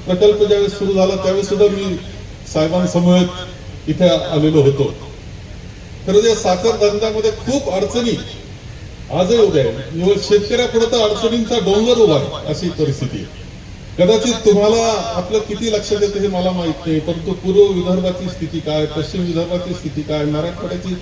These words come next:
स्थिती काय, कोकणात काय आहे, कशा गारपिटीनं आपले द्राक्षे नाशिक भागामध्ये केले, अतिवृष्टी काय, दुष्काळ काय, ह्या सगळ्यांना पिचलेला शेतकरी आहे.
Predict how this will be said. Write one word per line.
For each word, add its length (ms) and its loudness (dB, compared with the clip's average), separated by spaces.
स्थिती 200 -4
काय, 220 0
कोकणात 420 -2
काय 300 -4
आहे, 280 4
कशा 380 -4
गारपिटीनं 760 0
आपले 240 0
द्राक्षे 640 4
नाशिक 320 -2
भागामध्ये 680 0
केले, 360 4
अतिवृष्टी 540 0
काय, 280 0
दुष्काळ 480 2
काय, 340 0
ह्या 120 6
सगळ्यांना 680 2
पिचलेला 580 -4
शेतकरी 580 0
आहे. 480 0